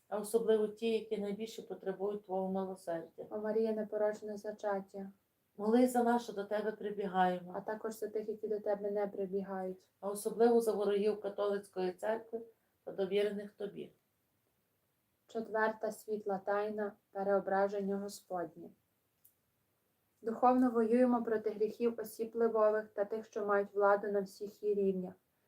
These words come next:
Speaker 2: Протистоїмо егоїзму і лінощам чиновників, боягузтву і байдужості в урядуванні,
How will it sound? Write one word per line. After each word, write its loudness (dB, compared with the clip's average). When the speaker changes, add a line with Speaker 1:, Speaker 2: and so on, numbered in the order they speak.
Speaker 2:
Протистоїмо 0
егоїзму 0
і -4
лінощам -4
чиновників, -4
боягузтву 0
і -8
байдужості 0
в -4
урядуванні, 2